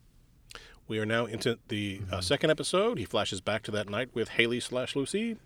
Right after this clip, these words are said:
Speaker 1: He also simultaneously flashes back to a boyhood beach vacation with his brother.
Speaker 2: Uh,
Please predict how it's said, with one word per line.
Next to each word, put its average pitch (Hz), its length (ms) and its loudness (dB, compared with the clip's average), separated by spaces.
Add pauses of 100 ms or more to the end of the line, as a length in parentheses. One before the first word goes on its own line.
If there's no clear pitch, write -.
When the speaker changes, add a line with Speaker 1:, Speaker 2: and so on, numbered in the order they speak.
(100)
Speaker 1:
He 104 100 0
also 208 300 2
simultaneously 127 580 0
flashes 139 320 -2
back 127 220 -4
to 123 120 -2
a 113 60 0
boyhood 160 500 2 (520)
beach 240 240 2
vacation 139 580 2
with 107 120 -4
his 104 140 -4
brother. - 420 -14 (280)
Speaker 2:
Uh, 92 220 8